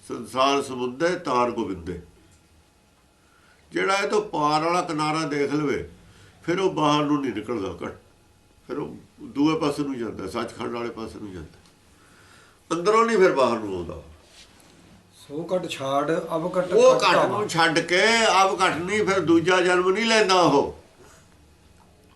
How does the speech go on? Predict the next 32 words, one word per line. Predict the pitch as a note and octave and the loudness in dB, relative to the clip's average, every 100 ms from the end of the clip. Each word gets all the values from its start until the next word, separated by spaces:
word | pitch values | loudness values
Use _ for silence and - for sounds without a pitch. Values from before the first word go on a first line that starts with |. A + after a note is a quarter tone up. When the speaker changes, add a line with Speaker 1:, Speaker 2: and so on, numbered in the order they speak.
| _ _ - _ _ _ _ _ _ _ _ _ _ _ _ _ _ | _ _ -20 _ _ _ _ _ _ _ _ _ _ _ _ _ _
Speaker 1:
ਦੂਜਾ | A#2+ D3 G#3+ | -12 -6 -2
ਜਨਮ | G#3 G3 D#3+ | -2 -2 -2
ਕੀ | C#3+ | -6
ਕਰਨਾ | C3 G#2+ F#2 | -6 -8 -10
ਸੀ | D#2+ | -12
ਉਹਦਾ, | F#2+ A#2+ D#3+ F3 | -10 -8 -6 -6
ਤਾਂ | F3+ | -6
ਕੰਮ | E3 D3 | -8 -4
ਹੋ | D3 E3+ | -4 -2
ਗਿਆ। | G3 - - _ _ _ _ _ _ _ _ - - - - _ _ _ - - _ _ _ _ _ _ _ _ _ _ _ _ _ | -4 -6 -12 _ _ _ _ _ _ _ _ -20 -20 -20 -20 _ _ _ -20 -20 _ _ _ _ _ _ _ _ _ _ _ _ _
ਇਸ, | F3+ G3+ G3+ F3 - - - | -2 0 0 -2 -8 -12 2
ਆਹ | F3+ G#3 F#3+ G3+ | 6 8 6 4
ਅਵ | A3 | 4
ਘਟ | G#3+ G#3 | 4 6
ਹੈ | G#3+ G#3 G3 | 6 6 4
ਅਸਲ | F3+ F#3 F3+ | 2 2 2
ਦੇ | F#3+ | 2
ਵਿੱਚ, | F3+ F3+ F#3 F3 D3+ C#3 - _ - - | 2 2 2 2 -2 -6 -16 _ -20 -14
ਉਹ | - F3+ | -4 -4
ਖੋਪੜੀ | - F3+ F3+ G3 G3+ | 0 0 0 -2 -2
'ਚ | G#3 | -2
ਨਹੀਂ | A3 | 2
ਆਉਂਦਾ | G3+ F3+ D#3+ | 2 4 2
ਫਿਰ। | C#3 B2 F#2 - _ _ _ - - - - | 0 -2 -6 -14 _ _ _ -20 -20 -4 0
ਦਿਮਾਗ | D#3 F#3 G3+ G3+ | 4 4 6 6
ਨਾਲ | G3+ G#3 | 4 4
ਨਹੀਂ | G3+ | 2
ਸੋਚਣਾ, | F#3+ D#3+ F3+ E3 | 2 2 2 2
ਸੋਚਣਾ | D#3 D#3 D#3+ D#3 | 2 -2 -2 0
ਬੰਦ | D3 C#3+ | 0 -2
ਕਰ | C#3+ | -4
ਦਿੰਦਾ। | A#2+ A#2 G2+ F#2 | -6 -8 -10 -12